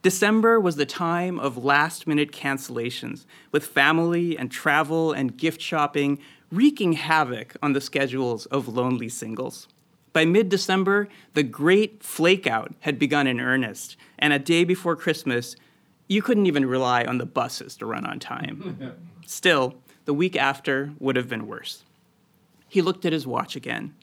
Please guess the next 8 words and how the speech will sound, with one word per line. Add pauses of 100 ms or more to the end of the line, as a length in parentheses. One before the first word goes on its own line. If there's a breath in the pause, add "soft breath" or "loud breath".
(460 soft breath)
Eight
minutes
past
seven. (380 loud breath)
Not
unreasonably
late
yet,